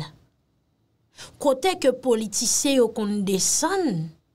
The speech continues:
paske politisyen yo renmen ti vyann frèch yo renmen fè ti kray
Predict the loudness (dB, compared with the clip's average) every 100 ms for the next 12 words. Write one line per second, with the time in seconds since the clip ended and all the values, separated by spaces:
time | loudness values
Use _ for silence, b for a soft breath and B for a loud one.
0 | _ _ _ _ -4 -2 0 0 0 0
1 | -2 0 0 2 2 2 -2 -2 -4 -2
2 | -4 -4 -4 0 2 2 0 0 0 0
3 | -4 -8 -18 _ _ _ _ _ _ _
4 | _ _ b b 4 6 4 0 -2 -2
5 | -4 -4 -4 -2 -2 2 2